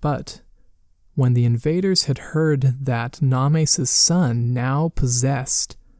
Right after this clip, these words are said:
the unmistakable ring, Names' son became the target. And in order to protect Names' son, the boys and men of Zemgale each fashioned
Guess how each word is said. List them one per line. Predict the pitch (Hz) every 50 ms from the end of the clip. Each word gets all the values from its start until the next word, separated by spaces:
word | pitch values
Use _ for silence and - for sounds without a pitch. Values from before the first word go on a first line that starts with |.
| _ _ _ _ -
the | - 127 123
unmistakable | 127 143 143 135 123 - - - - - - 143 139 135 - 135 131 113 107 117 120
ring, | 131 151 165 156 - 180 170 160 - - _ - - - - - - _ _ _ _ _ _ _ - - _ _ _ _ -
Names' | 139 123 120 123 131 135 131 127 - - - -
son | - - - 135 135 131 120 120
became | 123 123 - - - 143 - 147 147
the | 151 -
target. | - - 151 - - 143 - - - _ - - - _ _ _ - _ _ _ _ _ _ _ _ _ _ _ _ _ _ _ _ - _ _ _ -
And | - 151 151
in | 151 156 -
order | - 175 180 190 196
to | 175 - - 151
protect | - - 135 - - - 190 180 170 - -
Names' | 139 135 135 139 147 156 151 139 - - 139 127
son, | - - - - 156 160 143 98 - 143 147 - - _ _ _ _ _ _ - _ _ - - - _ -
the | - 120
boys | 113 131 131 143 151 151 151 147 143 - -
and | 131 127 123
men | 127 123 135 143 147 139 131
of | 123 117 117
Zemgale | - - 127 123 139 143 139 135 127 120 117 120 123 127 135 -
each | - 214 170 175 170 - - -
fashioned | - 143 131 135 131 131 - - - - - - 147 -